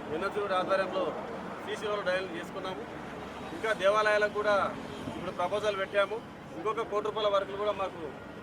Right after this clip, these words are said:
త్వరలోనే ప్రారంభం కాబోతున్నాయి. ఇక్కడ గ్రామంలో కాకుండా పట్టణ పరంగా కూడా విద్యాశాఖ, త్రిబుల్ ఐటీ,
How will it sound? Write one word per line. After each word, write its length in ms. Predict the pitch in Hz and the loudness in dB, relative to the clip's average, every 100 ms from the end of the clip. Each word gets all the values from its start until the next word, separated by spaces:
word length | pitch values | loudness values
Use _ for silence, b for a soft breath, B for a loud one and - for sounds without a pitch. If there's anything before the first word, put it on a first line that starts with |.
| - | -10
త్వరలోనే 600 | 170 190 214 220 214 165 120 - - - - | 0 4 4 4 0 0 -6 -12 -12 -12 -4
ప్రారంభం 400 | 160 185 208 202 | 0 2 2 2
కాబోతున్నాయి. 540 | 180 185 190 190 185 - 160 - - - - - - - - | 0 -2 -2 -4 -4 -6 -10 -12 -12 -12 -12 -12 -12 -10 -6
ఇక్కడ 240 | - 208 | 4 6
గ్రామంలో 580 | 208 175 185 214 220 226 | 6 4 4 4 4 6
కాకుండా 540 | 220 214 214 214 190 - 180 | 6 6 4 2 2 0 0
పట్టణ 220 | 185 214 | 2 2
పరంగా 320 | 208 214 208 | 2 0 0
కూడా 160 | 214 208 | 2 2
విద్యాశాఖ, 520 | 175 165 208 196 202 | 2 0 -2 2 2
త్రిబుల్ 460 | 196 196 - 185 208 | 0 -6 -6 -2 0
ఐటీ, 240 | 214 202 | 0 -2